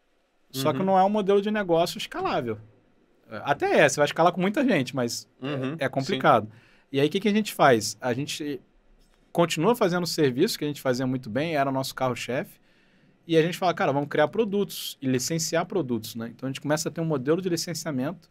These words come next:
Speaker 2: Uhum.
Speaker 1: que aí eu já entro pra um modelo de recorrência, então foi uma revisão do nosso modelo de negócio, porque imagina o seguinte, eu expliquei o que que a gente faz na Revo, aí uma empresa tem uma demanda,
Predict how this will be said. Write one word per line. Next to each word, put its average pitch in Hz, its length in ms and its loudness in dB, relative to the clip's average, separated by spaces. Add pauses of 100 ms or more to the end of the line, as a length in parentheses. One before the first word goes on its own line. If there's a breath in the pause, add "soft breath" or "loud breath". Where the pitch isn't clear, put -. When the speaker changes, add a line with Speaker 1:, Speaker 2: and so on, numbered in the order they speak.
(160)
Speaker 2:
Uhum. 131 340 -10 (140)
Speaker 1:
que - 80 -8
aí 127 80 4
eu 127 60 2
já 135 160 2
entro 165 240 -2
pra 175 120 -6
um 160 200 0
modelo 139 380 0
de 131 100 -6
recorrência, 151 640 -4
então 139 160 -6
foi 160 100 -4
uma 151 120 0
revisão 151 440 0
do 190 100 -6
nosso 160 280 -2
modelo 127 300 -4
de 127 100 -8
negócio, 151 560 -4 (500)
porque 196 180 4 (100)
imagina 175 320 4
o 202 40 0
seguinte, 147 300 -2
eu 123 120 -2
expliquei 156 460 -4
o 160 60 -16
que - 120 4
que 156 60 0
a 156 40 0
gente 156 120 -6
faz 147 160 2
na 175 120 -4
Revo, 107 280 0
aí 110 60 -2
uma 139 140 -2
empresa 156 280 2 (120)
tem 156 100 -4
uma 156 120 0
demanda, 123 440 -2